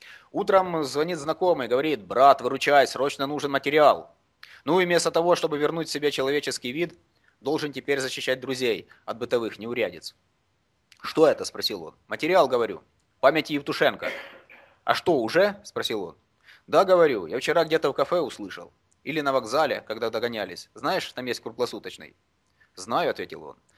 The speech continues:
"Эх, блядь, а я только на днях его выступление слушал по радио. Об интеллигенции. Или о демократии". "Наверное, всё-таки о демократии", — подумав, сказал я. "Да", — согласился он, — "о демократии". "Знаешь", — сказал он, помолчав, —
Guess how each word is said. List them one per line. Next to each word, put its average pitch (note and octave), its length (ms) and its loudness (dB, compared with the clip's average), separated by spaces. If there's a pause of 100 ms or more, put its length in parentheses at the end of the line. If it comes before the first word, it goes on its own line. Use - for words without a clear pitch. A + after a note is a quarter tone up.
(320)
"Эх, F#3 240 2
блядь, E3+ 420 4
а G#2+ 40 2
я C#3+ 100 4
только F#3+ 240 -2
на F#3 100 2
днях F#3 240 0
его F#3 120 2
выступление F3+ 520 2
слушал C3 300 -6
по B2+ 100 0
радио. E2 400 -2 (280)
Об D3+ 120 -4
интеллигенции. F3+ 840 -4 (200)
Или C#3 160 0
о F#3 80 4
демократии". C#3+ 720 0 (720)
"Наверное, F3 300 2
всё-таки E3 300 -2
о D3+ 40 2
демократии", — C#3+ 680 2
подумав, A#2+ 280 -8
сказал G2 260 -6
я. D#2+ 200 -14 (280)
"Да", — G#2+ 180 0
согласился F#2+ 480 -10
он, — D2+ 160 -18 (180)
"о - 80 -16
демократии". A2+ 560 -6 (840)
"Знаешь", — C#3+ 380 -2
сказал A2+ 300 -2
он, B2 200 -4 (100)
помолчав, — G#2 480 -6